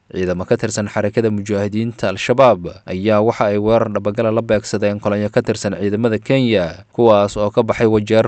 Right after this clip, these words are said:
kuna sii jeeday Mandera. Gaari mooto biish ah oo ka mid ahaa kolonyada Kenyaatiga ayaa waxaa haleelay qarax, halkaas ayuuna ku gubtay,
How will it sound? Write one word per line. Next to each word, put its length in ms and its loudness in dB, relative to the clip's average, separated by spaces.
kuna 160 0
sii 240 -2
jeeday 320 0
Mandera. 720 2
Gaari 300 4
mooto 320 0
biish 320 -2
ah 240 -6
oo 160 -10
ka 100 -6
mid 140 0
ahaa 240 4
kolonyada 400 -2
Kenyaatiga 800 0
ayaa 320 0
waxaa 320 0
haleelay 400 0
qarax, 320 2
halkaas 480 0
ayuuna 400 -2
ku 80 0
gubtay, 640 -4